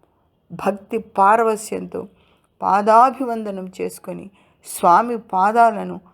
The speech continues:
ఆనంద బాష్పాలతో అభిషేకిస్తాడు రసగోత్ర. ఈ విశ్వంలో భగవంతుడైన స్వామి లేని చోటు క్షణము లేనే లేవు.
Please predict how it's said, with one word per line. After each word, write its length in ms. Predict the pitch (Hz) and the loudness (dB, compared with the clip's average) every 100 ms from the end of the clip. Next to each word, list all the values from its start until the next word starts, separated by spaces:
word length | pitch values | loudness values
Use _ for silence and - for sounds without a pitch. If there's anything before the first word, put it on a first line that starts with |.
| _ _ - | _ _ -4
ఆనంద 480 | 170 214 214 208 196 | -2 -2 -6 -8 -8
బాష్పాలతో 1120 | 175 151 - 233 233 - 92 85 - - - - | -8 -4 2 2 2 -2 -2 -2 -6 -8 -6 -4
అభిషేకిస్తాడు 960 | 190 208 233 208 202 185 - 190 185 | -4 -2 -2 -2 -6 -16 -4 -4 -4
రసగోత్ర. 680 | - 180 175 190 180 175 - - _ _ - - - - | -8 -8 -6 -6 -6 -8 -12 -16 _ _ -20 -20 -20 -14
ఈ 140 | 190 190 | -8 -6
విశ్వంలో 800 | 175 190 - 233 226 226 247 - _ _ _ 175 | -4 -6 -2 -2 0 0 -2 -6 _ _ _ -10
భగవంతుడైన 880 | 175 185 226 269 277 277 240 220 208 | -6 -2 -2 -2 -2 0 0 -2 -6
స్వామి 520 | - 190 196 226 233 | -4 2 2 2 -2
లేని 480 | 208 208 233 226 214 - | -2 -2 -2 -4 -8 2
చోటు 340 | 220 233 - - _ _ - | 2 2 -8 -16 _ _ -18
క్షణము 520 | - 202 233 220 - 196 | -6 -2 -2 -4 -10 -8
లేనే 520 | 190 185 220 226 240 | -2 0 0 0 -2
లేవు. 400 | 202 185 202 | -2 -2 -2